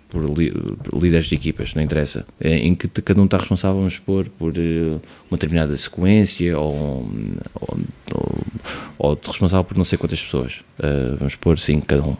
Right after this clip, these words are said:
não interessa. Se a equipa for, eh, ou cinco, ou pode ser dez, ou pode ser vinte, ou trinta, ou o que for. Ahm,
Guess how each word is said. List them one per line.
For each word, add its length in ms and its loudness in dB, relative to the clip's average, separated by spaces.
não 100 0
interessa. 340 -2
Se 120 -2
a 20 4
equipa 220 -2
for, 300 -2
eh, 60 -6
ou 120 -2
cinco, 280 2
ou 40 2
pode 160 -8
ser 100 -6
dez, 180 4
ou 80 -2
pode 120 -8
ser 120 -4
vinte, 160 0
ou 80 -8
trinta, 260 -2
ou 120 -6
o 40 -10
que 100 -16
for. 200 -2
Ahm, 680 2